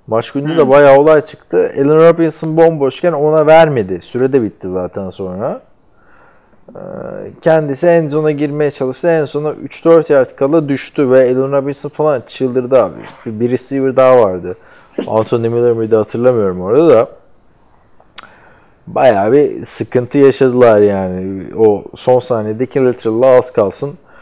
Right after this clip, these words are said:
Speaker 1: maçı kazandı. Maçı kazanması çok önemli bir şey değil aslında da.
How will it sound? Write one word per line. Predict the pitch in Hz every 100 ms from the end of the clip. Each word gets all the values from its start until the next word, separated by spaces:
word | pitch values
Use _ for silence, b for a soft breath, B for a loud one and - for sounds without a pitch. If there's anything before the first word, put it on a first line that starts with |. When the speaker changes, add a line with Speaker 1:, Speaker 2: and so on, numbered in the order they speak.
| b b b
Speaker 1:
maçı | 101 - 175
kazandı. | - 131 123 123 120
Maçı | 117 117 -
kazanması | 143 131 151 151 147 -
çok | - 143
önemli | 147 147 151
bir | 147
şey | - 156 156
değil | 160 123
aslında | 104 - 107 135
da. | 208 202 190